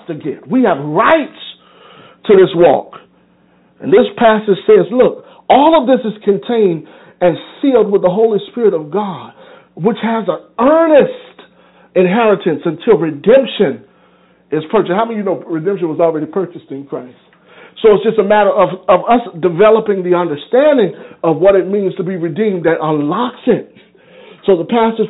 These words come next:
provokes us, um, reveals these promises that are sealed for those who believe that they are redeemed. So it's imperative that we understand what it means to believe. The passage is loaded with the concepts that alert us to God giving us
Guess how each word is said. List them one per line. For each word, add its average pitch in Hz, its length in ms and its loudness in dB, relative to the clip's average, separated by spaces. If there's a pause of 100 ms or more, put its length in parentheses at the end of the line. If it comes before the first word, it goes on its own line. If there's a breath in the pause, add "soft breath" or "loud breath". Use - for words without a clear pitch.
provokes 208 400 0
us, 190 80 0 (480 loud breath)
um, 147 540 -2
reveals 196 560 4
these 240 260 -2
promises 226 540 -6
that 170 180 -2
are - 60 -8 (100)
sealed 240 320 -2
for 190 140 -2
those 214 260 2
who 226 140 -6
believe 196 420 -4
that 175 240 -6 (240 loud breath)
they 180 80 2
are 185 140 4
redeemed. 180 260 -2
So 185 160 -2
it's 165 80 -4
imperative 208 560 -2
that 147 80 0
we 160 80 -4
understand 170 400 -6
what 156 80 -2
it 160 80 -8
means 160 240 -8
to 143 40 -10
believe. 156 280 -6 (320 loud breath)
The - 80 -10
passage 247 480 0
is 175 80 2
loaded 240 480 -2
with 233 80 -8
the 226 140 -6
concepts 226 580 -6
that 190 80 0
alert 214 320 4
us 214 160 -2 (640 loud breath)
to 156 160 2
God 240 380 0
giving 226 260 2
us 190 140 2